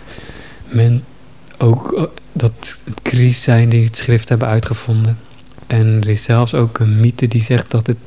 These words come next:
daar geïntroduceerd is door, eh, de Iberiërs in de zesde eeuw, eh,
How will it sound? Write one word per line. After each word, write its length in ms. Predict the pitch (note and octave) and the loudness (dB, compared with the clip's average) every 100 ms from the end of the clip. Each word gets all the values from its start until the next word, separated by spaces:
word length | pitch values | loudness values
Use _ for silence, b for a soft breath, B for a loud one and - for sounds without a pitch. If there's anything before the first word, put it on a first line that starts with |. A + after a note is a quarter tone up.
| - | -6
daar 200 | A#2+ A2 | 0 2
geïntroduceerd 880 | C3+ D3+ A2+ A#2+ A2 A2 - A2+ A2+ | 2 0 0 2 2 2 2 2 0
is 140 | A#2 - | -6 -2
door, 320 | A#2 A2 A2+ A2 | 2 2 2 2
eh, 180 | A2 A2 A2 B B B B B - - | 2 2 -2 B B B B B -20 -6
de 180 | C3 | -4
Iberiërs 920 | - A2+ A2 B2+ C3 B2+ B2 A#2+ - | 0 0 6 8 8 8 8 6 4
in 240 | B2+ A#2 A2+ | 2 6 6
de 300 | A2+ A#2 A2+ | 6 6 6
zesde 560 | A2 - B2 - C3+ C3+ | 4 4 4 4 0 4
eeuw, 320 | B2 B2 A#2 | 6 6 6
eh, 80 | A#2+ | 4